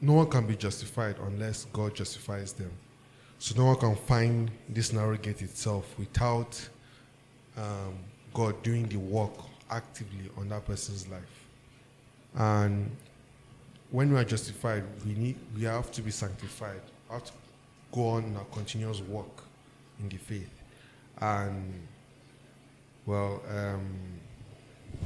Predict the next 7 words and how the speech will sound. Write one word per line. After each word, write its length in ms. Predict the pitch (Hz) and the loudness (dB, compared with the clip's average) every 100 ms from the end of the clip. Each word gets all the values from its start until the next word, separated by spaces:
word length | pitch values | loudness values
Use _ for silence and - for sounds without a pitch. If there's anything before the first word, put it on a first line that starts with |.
| - - - | 4 2 -12
it's 160 | - - | -10 -6
a 60 | 123 | 2
bad 180 | 139 | 4
analogy 500 | 131 120 117 113 107 | 4 4 4 2 0
I 260 | 104 95 - | -6 -2 -2
used, 260 | - - - | -4 -8 -6
but 440 | 113 117 - - | 0 0 -2 -10